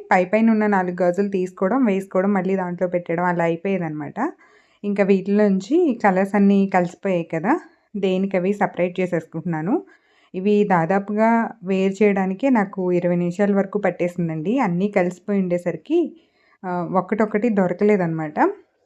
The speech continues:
నీట్‌గా ఒక్కొక్కటి తీసి పెట్టుకుని అన్ని కలర్స్ అన్నీ కూడా సపరేట్ సపరేట్‌గా పెట్టుకుంటే చాలా గాజులైతే వచ్చాయి. ఇవి కూడా విడివిడిగా కొన్నేమో శారీస్ మీద వేసుకునేవి, కొన్నేమో డైలీ వేర్ వాడేవి అన్నీ కలిపి దాంట్లోనే వేసేసానండి.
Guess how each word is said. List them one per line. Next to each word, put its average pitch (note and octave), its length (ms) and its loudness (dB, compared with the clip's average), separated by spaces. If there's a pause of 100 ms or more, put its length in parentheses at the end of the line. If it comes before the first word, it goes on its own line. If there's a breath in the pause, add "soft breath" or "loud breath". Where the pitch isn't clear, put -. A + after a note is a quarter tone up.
(180)
నీట్‌గా G3+ 440 2
ఒక్కొక్కటి G3 460 -4
తీసి F#3 360 -4
పెట్టుకుని F#3 400 -6
అన్ని F3+ 280 -2 (100)
కలర్స్ F3 360 -2
అన్నీ F3+ 200 0
కూడా F3+ 220 0
సపరేట్ F3 380 -2
సపరేట్‌గా F3 460 -4
పెట్టుకుంటే E3 460 -4 (540 soft breath)
చాలా F3 320 2
గాజులైతే G3 580 2
వచ్చాయి. F3 580 0 (1000)
ఇవి G3 200 2
కూడా A3+ 240 4
విడివిడిగా G3+ 520 2
కొన్నేమో F#3+ 580 0 (360)
శారీస్ F3+ 440 0
మీద G3 180 2
వేసుకునేవి, E3+ 600 -2
కొన్నేమో F3+ 440 0
డైలీ F3+ 340 2
వేర్ F3+ 220 4
వాడేవి E3 400 -2 (120)
అన్నీ F#3 240 2
కలిపి G3+ 340 0
దాంట్లోనే F#3+ 480 2
వేసేసానండి. F3 720 -2